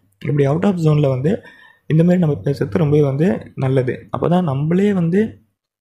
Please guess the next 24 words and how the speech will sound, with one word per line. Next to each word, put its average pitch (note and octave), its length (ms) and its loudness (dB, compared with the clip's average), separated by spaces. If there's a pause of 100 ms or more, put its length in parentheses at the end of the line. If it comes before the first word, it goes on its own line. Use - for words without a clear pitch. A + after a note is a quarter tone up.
அந்த C3 580 -2
ஃபீல்டுக்குள்ள F#3 500 2
வந்து E3+ 220 2
அதை D#3 140 2
முடிச்சு D3+ 360 -2
காமிக்க D3+ 400 0
முடியும். C#3+ 360 0 (360)
"நானும் D#3 440 4
இருக்கேன், D#3+ 600 0
நானும் C3+ 300 -2
பண்ணுவேன், C#3+ 380 0
நானும் C3 240 0
முடிச்சு C#3+ 260 -6
காட்டுறேன்" C3 320 -2
அப்படின்றத C3+ 380 -2
நம்ம D3 160 -2
காமிக்க C#3 460 -4
முடியும். C3+ 300 0 (540)
So D3 140 0
நீங்களும் G3 640 4 (100)
இந்த C#3 140 -2
மாதிரி D3+ 220 2
முடிச்சு D3 380 -4
காமிக்கணும். C#3 440 -2